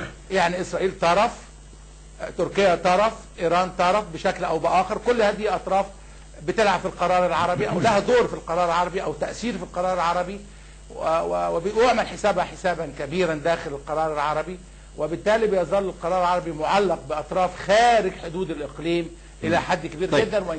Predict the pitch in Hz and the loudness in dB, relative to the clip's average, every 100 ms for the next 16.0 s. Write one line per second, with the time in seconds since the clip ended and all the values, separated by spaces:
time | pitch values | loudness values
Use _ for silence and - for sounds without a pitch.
0 | 160 220 202 170 165 185 185 170 156 190 | 0 2 2 0 2 2 0 -4 -4 -2
1 | 175 175 190 240 202 170 165 196 185 160 | 0 0 0 0 2 4 6 6 6 2
2 | 185 175 127 113 107 160 180 160 143 202 | 0 0 0 -6 0 2 2 0 0 2
3 | 214 - 185 190 180 147 165 160 165 147 | 2 2 4 4 4 2 2 6 6 4
4 | 131 127 - 98 90 123 123 110 104 98 | 2 -2 -2 -6 -4 -2 0 2 0 -2
5 | 113 - 95 95 90 90 170 165 170 156 | -4 -4 -6 -6 -6 -4 0 2 2 -2
6 | 147 156 151 175 143 147 135 160 156 147 | 0 0 0 -2 0 -2 -2 -4 -2 -2
7 | 135 127 123 160 151 139 120 147 156 156 | -2 -4 -4 -4 -2 0 2 0 0 -4
8 | - 127 127 - 143 - 156 156 143 135 | -8 -6 -6 -2 -2 2 4 4 4 0
9 | 135 143 165 127 117 131 120 107 135 135 | 2 4 4 4 -2 -4 -6 -2 -2 0
10 | 139 143 143 165 160 131 123 139 135 110 | -2 -2 0 0 0 -2 2 4 4 2
11 | 120 123 147 139 135 147 139 123 131 120 | -2 -4 -4 -4 0 0 0 -2 0 2
12 | 127 165 165 - - - - - 120 180 | 6 8 6 -2 -16 -20 -20 -8 -4 0
13 | 175 165 196 - 165 139 147 156 143 139 | 2 4 4 4 4 4 4 4 2 2
14 | - - 147 127 139 165 139 151 139 135 | 2 2 2 2 0 0 -2 0 0 2
15 | 175 135 143 135 - 147 131 151 127 120 | 0 0 -2 -2 -4 -2 2 2 2 0